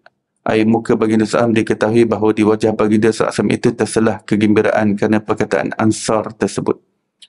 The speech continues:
Kemudian Baginda bersabda, "Untuk inilah aku diperintahkan." Ya.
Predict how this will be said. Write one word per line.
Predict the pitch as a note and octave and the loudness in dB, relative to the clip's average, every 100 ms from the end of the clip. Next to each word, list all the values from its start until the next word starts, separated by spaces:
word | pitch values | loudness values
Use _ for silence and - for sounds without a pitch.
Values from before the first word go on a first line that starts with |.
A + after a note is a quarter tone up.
| _ _ | _ _
Kemudian | - B2+ A2+ | 0 2 2
Baginda | A2+ A2+ G#2+ | 2 2 0
bersabda, | G#2+ - - - - | -2 -4 -2 -4 -2
"Untuk | B2+ C#3 | -2 0
inilah | - E3 A2+ G#2 | 2 2 0 -2
aku | A2+ - | -4 -2
diperintahkan." | A#2 A2+ - D3 C#3+ - - C#3 - _ _ _ _ _ _ F3+ | -2 -2 0 0 0 -4 -4 -4 -8 _ _ _ _ _ _ -4
Ya. | - - | -4 -6